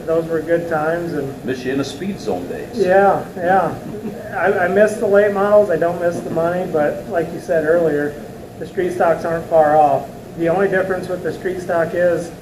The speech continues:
Speaker 1: you know, on a normal night, I can go with two, three-week-old tires and still get it done, you know, with a little juice on 'em. But, uh, late models, I mean, you're putting tires on. I don't care who you are. You,
Speaker 2: Yeah,
Speaker 1: you gotta
Speaker 2: good
Speaker 1: put
Speaker 2: for
Speaker 1: tires
Speaker 2: ten
Speaker 1: on.
Speaker 2: miles.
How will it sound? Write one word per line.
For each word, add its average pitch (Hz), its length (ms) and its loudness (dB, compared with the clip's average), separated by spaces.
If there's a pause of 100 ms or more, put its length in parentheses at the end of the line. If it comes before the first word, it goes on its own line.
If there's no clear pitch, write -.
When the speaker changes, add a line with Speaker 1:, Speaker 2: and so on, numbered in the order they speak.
(340)
Speaker 1:
you 175 100 -6
know, 160 140 2
on 160 80 2
a 156 40 0
normal 165 300 2
night, 160 260 0
I 156 140 2
can 156 160 -8
go 156 200 6
with 156 140 0
two, 170 280 -4
three-week-old 160 640 -2
tires 151 500 0 (200)
and 151 160 -8
still 165 240 0
get 156 180 0
it - 120 -8
done, 143 400 -4
you 147 80 -12
know, 139 80 -10
with 147 160 -10
a 147 80 -12
little 147 180 -8
juice 151 300 -6
on 147 220 -4
'em. 147 80 -6
But, 135 280 -2 (480)
uh, 131 480 -2 (540)
late 180 260 2
models, 156 420 0
I 143 60 -8
mean, 147 140 -10
you're 143 120 -10
putting 135 260 -12
tires 117 320 -14
on. 120 180 -12
I 127 60 -12
don't 127 200 -12
care 127 140 -10
who 127 160 -4
you 131 100 -2
are. 127 220 -4 (220)
You, 139 80 -6
Speaker 2:
Yeah, 139 60 -4
Speaker 1:
you 135 100 -10
gotta 139 200 -2
Speaker 2:
good 131 180 2
Speaker 1:
put - 100 2
Speaker 2:
for 143 40 0
Speaker 1:
tires - 40 2
Speaker 2:
ten 127 100 6
Speaker 1:
on. 123 60 0
Speaker 2:
miles. 92 400 0